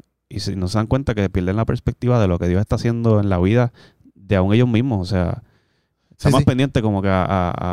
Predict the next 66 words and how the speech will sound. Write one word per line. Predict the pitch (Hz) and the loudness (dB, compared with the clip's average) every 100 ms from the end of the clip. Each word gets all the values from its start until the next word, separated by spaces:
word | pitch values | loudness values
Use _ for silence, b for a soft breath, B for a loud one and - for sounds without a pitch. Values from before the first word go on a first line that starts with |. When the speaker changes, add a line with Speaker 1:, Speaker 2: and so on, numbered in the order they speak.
| 85 101 113 | -6 -8 -6
Speaker 1:
a, | 110 | -4
a | 104 | -2
que | |
este | 113 147 | 0 2
ministro, | 135 135 143 127 110 | 2 2 2 2 2
deja | 120 | 4
ver, | 120 123 _ _ | 2 0 _ _
deja | 98 113 | 0 2
ver | 117 | 2
esta | 120 | -2
canción, | 101 101 92 | -4 -2 -2
deja | 90 101 | 0 2
ver | 107 | 2
qué | - | 0
se | 110 | -4
puso | - 101 107 | -2 0 2
de | 90 | 0
ropa, | 87 - 80 | -2 -4 -4
deja | 95 104 | 0 0
ver | 104 | 0
cómo | - 101 | -2 -4
se | 98 90 | 0 0
vistió. | 87 - 87 | 0 -2 0
Deja... | 90 98 B B B | 0 -2 B B B
Mano, | - 135 | -2 0
dejen | 113 113 | 2 0
de | 139 | 0
estar | 156 | -2
pensando | 160 156 160 151 | -2 -2 -2 -2
en | 127 | -4
eso, | 87 123 147 | -2 -2 -4
¿sabes? | - 90 - - _ _ _ | -4 -6 -6 -8 _ _ _
Speaker 2:
Pues, | 170 | 0
o | 175 | 2
sea | 202 | 0
que, | 190 - | -2 -4
o | 151 | 0
sea | 208 | 0
que | 190 | 0
Dosis, | 160 139 202 233 233 208 - B B | -2 2 2 2 -2 -4 -8 B B
en | 165 156 | 0 2
cierto | 156 190 | 0 0
punto, | 226 202 214 180 _ _ _ | 0 2 0 0 _ _ _
pero | 160 160 | 0 2
no | 185 | 2
te | 208 | 4
trajo | 233 214 | 2 4
problemas, | 175 180 156 113 117 _ | 4 4 2 -2 -8 _
te | 135 | -4
trajo, | 135 160 190 190 180 139 - - | 0 2 4 4 4 2 -2 0
Speaker 1:
No, | 127 147 | 2 4
Speaker 2:
te | - | 4
Speaker 1:
Do-, | |
Speaker 2:
trajo | 240 240 | 4 2
Speaker 1:
Do-, | 120 | 2
Dosis | 113 117 143 | 2 4 4
ha | |
sido | 123 135 | 4 4
una | 147 | 4
bendición | 117 135 120 117 139 | 4 4 4 4 4
brutal. | 123 - 113 101 - | 2 2 2 0 0
O | |
sea, | 98 92 | 2 2
Speaker 2:
Ok. | 87 | 4
Speaker 1:
Dosis | 117 110 | 4 4
es, | 107 117 147 | 4 4 2